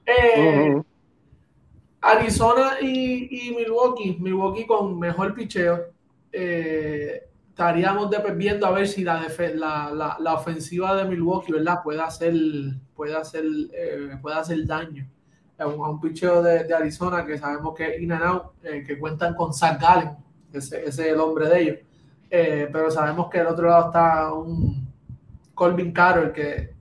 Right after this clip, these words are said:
Speaker 1: que está encendido, un Ketel Marte, el mismo Manuel Rivera, un equipo joven, ¿verdad? Eh, eh, con deseo de,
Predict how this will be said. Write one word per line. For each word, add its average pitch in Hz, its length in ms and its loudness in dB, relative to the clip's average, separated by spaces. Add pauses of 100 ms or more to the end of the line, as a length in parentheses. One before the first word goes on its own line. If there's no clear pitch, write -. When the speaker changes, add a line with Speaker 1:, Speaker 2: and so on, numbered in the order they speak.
(640)
Speaker 1:
que 151 100 -10
está 165 800 0
encendido, 156 480 -4
un 165 100 -6
Ketel 165 340 -2
Marte, 165 760 -4
el 143 160 -8
mismo 156 260 -10
Manuel 160 300 -6
Rivera, 165 320 2
un 160 60 -4
equipo 180 280 0
joven, 175 440 2 (340)
¿verdad? 156 560 -4
Eh, 143 180 -12
eh, 143 180 -20 (300)
con 151 240 -6
deseo 156 560 0
de, 135 560 -4